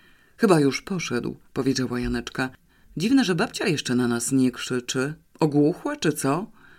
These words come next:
„Nie wiem, czy poszedł”, odparł Pawełek, całkowicie lekceważąc hipotetyczną głuchotę babci.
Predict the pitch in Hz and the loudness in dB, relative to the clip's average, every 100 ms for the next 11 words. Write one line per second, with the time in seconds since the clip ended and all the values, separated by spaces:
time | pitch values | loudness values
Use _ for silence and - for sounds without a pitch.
0 | _ _ _ - 320 185 - 135 139 127 | _ _ _ 0 2 2 0 -2 -4 -4
1 | 127 139 170 - - - - - - 147 | -2 0 0 -4 -16 -16 -14 -10 -6 -2
2 | 139 127 135 131 147 139 - 156 147 139 | -2 -2 -4 -2 -2 -4 -4 -4 -2 -4
3 | 147 151 135 135 - 127 147 143 131 - | -2 -2 -2 -4 -6 -4 -2 -2 -4 -6
4 | - 160 151 127 156 - 135 127 127 135 | -6 -6 -6 -6 -6 -2 0 0 -2 -6
5 | 135 139 131 131 147 - - 139 | -6 -8 -6 -6 -8 -8 -2 0